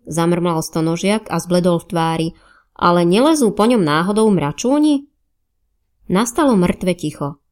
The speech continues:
Broskyňa plávala stále bližšie a bližšie. „Sú to mračúni, stovky mračúňov, tisícky, milióny. Nechcem o nich počuť,“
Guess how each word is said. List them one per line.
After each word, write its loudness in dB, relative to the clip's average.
Broskyňa 2
plávala -2
stále 0
bližšie -2
a -4
bližšie. -4
„Sú 0
to 4
mračúni, 0
stovky 2
mračúňov, 0
tisícky, 0
milióny. 4
Nechcem 2
o 4
nich 0
počuť,“ 2